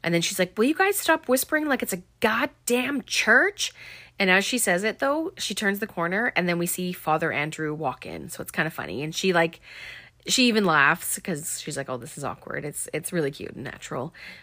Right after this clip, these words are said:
Um, and then he sits down in her chair, and she starts to cut his hair. And she's like, "What do I call you? I feel weird calling someone I could date father." And then, like, he blushes, she blushes, and then he says, "Andrew, uh, Kiernan."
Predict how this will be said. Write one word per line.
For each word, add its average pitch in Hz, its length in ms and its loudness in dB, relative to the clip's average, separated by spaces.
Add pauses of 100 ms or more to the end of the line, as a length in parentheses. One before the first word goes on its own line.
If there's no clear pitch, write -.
(160)
Um, 160 520 2 (160)
and 185 100 0
then 180 80 4
he 190 80 2
sits 254 240 -2
down 269 180 4
in 294 60 -4
her 330 120 -2
chair, 233 540 0
and 196 200 -2
she 208 120 -4
starts - 260 -2
to 262 80 -6
cut 247 140 -6
his 285 160 -4
hair. - 460 -10 (680)
And 190 140 0
she's 208 180 -2
like, 202 160 2
"What 214 80 4
do 214 100 2
I 214 80 6
call 196 300 2
you? 202 200 0
I 165 100 2
feel 208 260 0
weird 190 300 0
calling 175 320 -2
someone 170 280 -2
I 160 80 2
could 165 160 -4
date 156 240 0
father." 151 600 -2 (420)
And 190 180 2
then, 160 480 0
like, 110 360 -2 (640)
he 254 240 -2
blushes, 196 680 4
she 127 220 -4
blushes, 143 760 -2
and 160 140 -2
then 160 80 -2
he 160 80 -2
says, 160 500 0 (240)
"Andrew, 170 600 -2 (100)
uh, 156 280 2
Kiernan." 254 520 -4